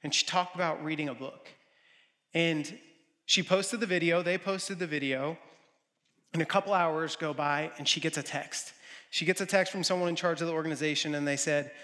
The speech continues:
"Could you redo that, redo that video that you sent without mentioning the Bible and Christianity? Since we are an organization that represents so many, we don't want to identify with any sort of religion."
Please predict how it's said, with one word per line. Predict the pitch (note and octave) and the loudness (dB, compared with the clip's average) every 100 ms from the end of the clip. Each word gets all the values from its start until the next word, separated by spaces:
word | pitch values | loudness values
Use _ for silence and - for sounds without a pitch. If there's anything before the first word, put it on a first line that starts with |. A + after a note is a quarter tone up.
| - - _ - | -20 -20 _ -2
"Could | F3+ D3 | 0 2
you | F#3+ B3 | 0 2
redo | B3+ E3 F#3 G3+ | 0 0 -4 0
that, | F#3 E3+ - - C#3+ | 2 0 -2 -10 -4
redo | G3 G3 F#3 D#3 | -2 0 0 2
that | D#3 C3+ | 2 0
video | D#3+ E3+ E3 D#3 | -2 0 0 0
that | D3 | -4
you | D3+ D3+ | -6 -6
sent | - D#3 D3 - - E3 | -2 -2 -2 -6 -8 -2
without | D#3+ E3+ G#3 A3 | 2 2 2 0
mentioning | F3+ F#3+ - F3+ E3+ D#3+ C#3+ | -4 -2 0 0 0 -2 -4
the | C#3 | -2
Bible | D3 D#3 D3 C#3+ C3 - _ _ _ - | 0 0 0 -4 -6 -12 _ _ _ -8
and | D3 D3 | -6 -4
Christianity? | C#3+ - C3 B2 A#2 - - _ _ _ _ _ _ _ | -4 -4 -6 -10 -14 -18 -20 _ _ _ _ _ _ _
Since | - G#3 A3 A3 | 2 4 4 2
we | B3 A#3 | 2 2
are | |
an | G3+ | 2
organization | G3 G3+ G3+ E3 F#3 F3 E3+ | 0 0 0 0 0 0 0
that | D#3+ D#3 | -2 0
represents | E3 E3 E3 E3 D#3+ | -2 0 -2 0 -2
so | - F3 F3+ | -2 0 0
many, | E3 D3+ C#3 - - - C#3+ | 0 -2 -4 -8 -20 -18 -2
we | F#3 | 2
don't | G#3+ A#3 A3+ | 2 2 0
want | F#3 G3 - | -2 -4 -2
to | - F3+ | 0 0
identify | D#3 E3 F3 E3+ E3 | 0 0 -2 0 0
with | D#3 D#3 | 0 -4
any | F#3 F#3+ G#3 | -6 -6 -4
sort | - - D#3+ D#3+ - | -4 -4 -4 -6 -6
of | D3+ C3+ | -8 -6
religion." | B2+ B2+ B2+ - - | -8 -6 -8 -12 -20